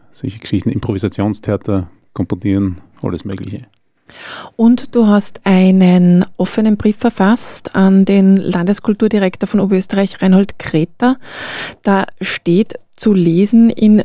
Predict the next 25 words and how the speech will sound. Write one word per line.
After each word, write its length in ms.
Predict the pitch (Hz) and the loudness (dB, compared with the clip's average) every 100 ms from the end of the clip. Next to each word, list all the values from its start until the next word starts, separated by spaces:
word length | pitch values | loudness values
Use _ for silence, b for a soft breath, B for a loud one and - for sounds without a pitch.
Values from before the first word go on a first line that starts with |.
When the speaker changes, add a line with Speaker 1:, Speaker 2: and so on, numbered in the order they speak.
| - | 0
Speaker 2:
diesem 260 | 208 202 208 | 0 2 2
Brief 420 | 190 190 226 233 | 2 2 0 0
gleich 380 | - 190 190 - - | 0 0 0 -6 -10
zu 160 | - 202 | -6 -2
Beginn: 380 | 202 - 220 | -2 0 0
„Ich 160 | - - | 0 -4
konnte 320 | - 175 190 | -4 -2 0
mich 240 | 208 208 - | 0 0 -6
drei 260 | - 165 | -4 -2
Tage 380 | 180 - 180 220 | -2 -4 -4 0
lang 260 | 208 196 202 | 0 4 4
nicht 300 | 202 - 196 | 2 0 0
an 160 | 190 | 2
mein 180 | 190 185 | 2 2
Klavier 360 | - 185 180 269 | 0 0 2 0
setzen 600 | - 190 - - 208 233 B B B B | 0 -2 -2 0 2 2 B B B B
und 160 | 202 - | -2 0
einen 240 | 185 220 | 2 0
Ton 240 | - 208 | 2 2
spielen, 680 | 208 - - 196 269 208 226 - | 0 -2 -6 2 4 4 4 2
weil 260 | 175 170 | -2 0
mich 220 | 190 233 - | 2 2 0
die 80 | |
Frage 380 | 208 - 175 - | -4 -2 0 0
umtrieb, 480 | 196 202 - 226 - | 2 0 2 -2 -2